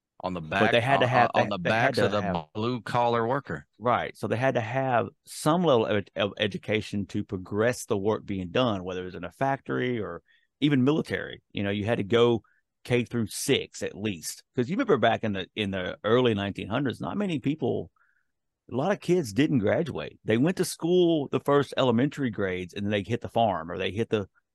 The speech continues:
Speaker 2: factories or whatever. So
Speaker 1: Mm-hmm.
Speaker 2: that's
Speaker 1: Yeah.
Speaker 2: kinda what the idea was. So
Speaker 1: Well, I mean, how long did the,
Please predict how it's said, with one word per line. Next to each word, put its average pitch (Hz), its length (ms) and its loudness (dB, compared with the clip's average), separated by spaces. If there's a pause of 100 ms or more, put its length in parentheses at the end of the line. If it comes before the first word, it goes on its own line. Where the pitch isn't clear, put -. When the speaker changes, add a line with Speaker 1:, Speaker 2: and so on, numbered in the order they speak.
Speaker 2:
factories 90 500 -2
or 90 100 -6
whatever. 90 500 -2
So 101 180 -2
Speaker 1:
Mm-hmm. 101 80 -4
Speaker 2:
that's 120 200 0
Speaker 1:
Yeah. 143 120 2
Speaker 2:
kinda 156 160 -2
what 113 180 0
the 101 140 -2
idea 104 340 -2
was. 90 380 -6
So 95 280 -4
Speaker 1:
Well, 135 140 0
I 131 60 0
mean, 127 160 0
how 120 180 2
long 127 220 2
did 113 140 -2
the, 101 200 -2